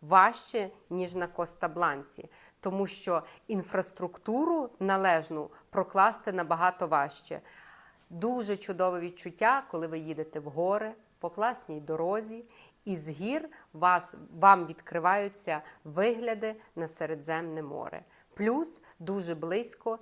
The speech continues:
їхати до океану і до Португалії. Але є невеличкий мінус. Море там холодне, там холодні течії, і якщо ви любите тепле море і хочете довго купатися, довгий сезон,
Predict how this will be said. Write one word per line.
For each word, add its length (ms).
їхати 460
до 180
океану 640
і 80
до 140
Португалії. 880
Але 320
є 140
невеличкий 640
мінус. 560
Море 380
там 300
холодне, 800
там 200
холодні 500
течії, 720
і 100
якщо 380
ви 160
любите 600
тепле 420
море 400
і 80
хочете 540
довго 560
купатися, 760
довгий 440
сезон, 560